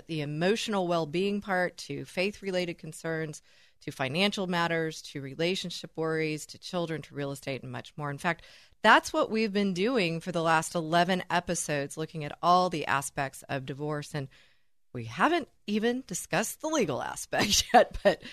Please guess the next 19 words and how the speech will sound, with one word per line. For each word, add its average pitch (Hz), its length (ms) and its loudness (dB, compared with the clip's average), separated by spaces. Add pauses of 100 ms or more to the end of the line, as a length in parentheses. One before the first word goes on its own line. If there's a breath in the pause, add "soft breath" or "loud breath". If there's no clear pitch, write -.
(280 loud breath)
that 196 400 8
changes 202 540 2
today. 202 480 6
Today, 233 420 8
I'm 208 220 8
happy 233 320 6
to 214 80 -2
tell 233 180 0
you 233 200 0
that 190 200 0
Leslie 226 440 2
Turnage 220 340 0
is 202 100 -2
here 208 240 -2
with 202 240 -2
us 196 340 -2
in 247 240 -2
the 285 120 -2
studio, 262 840 0